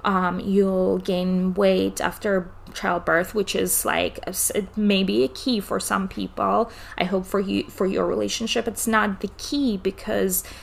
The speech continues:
if you are with the right person, they're gonna love you not for your body, but for your entire, like,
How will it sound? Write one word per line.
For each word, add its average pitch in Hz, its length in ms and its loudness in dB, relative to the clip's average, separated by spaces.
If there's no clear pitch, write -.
if 196 240 -4
you 226 140 6
are 277 160 8
with 294 160 2
the 269 80 0
right 247 260 2
person, 262 440 2
they're 202 240 2
gonna 208 360 0
love 196 320 2
you 196 140 0
not 185 280 -2
for 240 100 -4
your 214 120 2
body, 202 640 4
but 208 220 0
for 202 640 4
your 185 640 2
entire, 180 880 0
like, - 220 2